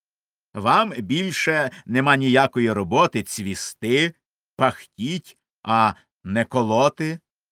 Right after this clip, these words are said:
«Не все ж колоть і будякам», — троянда каже, «треба й нам, щоб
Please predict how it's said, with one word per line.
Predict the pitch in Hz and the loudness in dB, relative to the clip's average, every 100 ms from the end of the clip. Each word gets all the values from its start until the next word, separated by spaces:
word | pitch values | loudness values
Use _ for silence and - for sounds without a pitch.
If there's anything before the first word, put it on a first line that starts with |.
| _ _ _ _ _ _ _ _ _ - | _ _ _ _ _ _ _ _ _ -18
«Не | 82 87 | -12 -12
все | 80 - 98 | -10 -8 -8
ж | 101 - | -8 -12
колоть | - 95 101 107 - | -12 -8 -8 -10 -12
і | 98 | -10
будякам», — | 101 92 101 - 208 202 104 - _ _ _ _ | -6 -6 -6 -6 -8 -8 -10 -16 _ _ _ _
троянда | - 120 123 101 87 90 | -6 -2 -2 -2 -6 -10
каже, | 90 87 80 80 - _ | -12 -12 -12 -16 -18 _
«треба | - 101 101 95 101 | -10 -4 -2 -2 -4
й | 95 | -2
нам, | 110 196 214 123 _ _ _ _ _ | -2 -2 -2 -6 _ _ _ _ _
щоб | - - 143 | -14 -4 -4